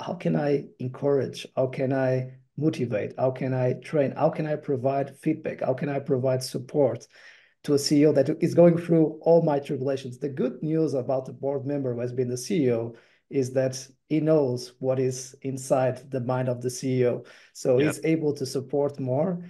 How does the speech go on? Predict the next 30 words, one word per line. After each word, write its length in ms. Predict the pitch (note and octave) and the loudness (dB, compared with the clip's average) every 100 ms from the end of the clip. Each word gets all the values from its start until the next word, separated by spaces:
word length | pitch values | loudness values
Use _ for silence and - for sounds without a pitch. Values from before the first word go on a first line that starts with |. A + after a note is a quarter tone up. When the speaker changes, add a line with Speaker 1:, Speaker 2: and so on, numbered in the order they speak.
| _ _ - | _ _ -4
Speaker 1:
Of 160 | D#3 | 2
course, 180 | G3 F3+ | 4 8
I, 260 | F3 D3 - | 8 6 6
I 100 | E3 | 4
believe 420 | D#3+ C#3 C#3 D#3 C#3+ | 6 4 6 6 6
in 120 | C#3 | 4
diversity. 680 | B2 A#2+ C3+ D3 D#3 - D3 | 2 2 0 0 -4 -4 -2
You 100 | B2+ | -2
can 160 | A#2+ | -4
als-, 260 | B2 C3 - | -2 -4 -4
also 340 | C3 B2+ B2+ B2+ | 0 0 2 -2
have 200 | A#2+ - | -2 -4
amazing 480 | A#2+ B2+ B2+ B2+ A#2+ | -6 0 0 0 -4
board 300 | B2 A#2+ A#2+ | -2 -2 -2
members 460 | B2 A#2+ B2 A#2+ - | -2 0 -2 -4 -6
that 300 | A#2 - - | -8 -6 -8
didn't 260 | - B2 A#2+ | 0 2 2
have 180 | B2 A#2 | 0 0
the 80 | A2+ | -6
experience 500 | - - D3+ C#3+ C#3 | -4 2 4 4 0
and 160 | A#2+ | -2
bring 220 | A#2+ B2+ | 2 2
another 320 | A#2+ A#2+ A#2+ A#2+ | 0 -2 -4 -4
kind 240 | B2+ A#2 | -6 -6
of 120 | A#2 - | -6 -4
angles. 440 | C3+ C#3 C#3+ C#3 - - - - | -2 2 2 2 -6 -20 -16 -2
But 80 | C3+ | 0
I 40 | |
think 160 | D3 | 2
it 120 | B2+ | 0